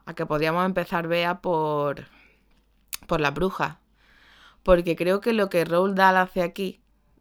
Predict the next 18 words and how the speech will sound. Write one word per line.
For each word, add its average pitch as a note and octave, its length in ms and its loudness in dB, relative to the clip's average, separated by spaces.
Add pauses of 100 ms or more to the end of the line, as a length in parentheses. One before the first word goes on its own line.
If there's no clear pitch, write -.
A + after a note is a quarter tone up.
(200)
y F3 120 -6
lo D#3+ 140 -2
que D#3+ 140 -8
se D#3 240 -2
lleva E3+ 340 2
a E3 280 -2
la D#3+ 120 -2
pantalla D#3+ 480 -4
también E3 540 -6 (480)
es E3+ 80 -4
muy F#3+ 160 -2
interesante F3+ 580 -2
en E3+ 80 -10
cuanto D#3 240 -6
a D3 40 -4
los C3 120 -6
roles D3+ 240 -4
femeninos. C#3+ 540 -6